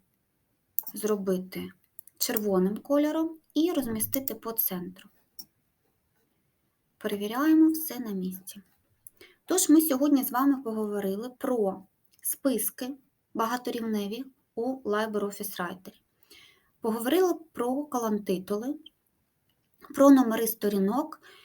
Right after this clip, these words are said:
і про особливості типів сторінок в залежності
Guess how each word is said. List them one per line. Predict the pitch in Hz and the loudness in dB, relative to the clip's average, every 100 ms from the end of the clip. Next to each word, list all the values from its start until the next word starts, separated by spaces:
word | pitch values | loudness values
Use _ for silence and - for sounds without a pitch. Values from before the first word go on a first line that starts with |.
| - _ _ | -20 _ _
і | 269 359 | 2 2
про | 381 247 262 302 | 2 -4 -2 0
особливості | 220 - 208 196 226 240 247 - - 233 226 _ _ _ _ _ _ _ _ _ - | -2 -2 -2 -2 -2 -2 -4 -6 -8 -10 -12 _ _ _ _ _ _ _ _ _ -2
типів | 226 202 190 | 0 0 0
сторінок | - 220 220 220 285 370 - 220 | 0 0 0 2 2 2 -4 -2
в | |
залежності | 208 208 226 226 214 208 - 208 196 | 2 2 4 2 0 -2 -2 -2 0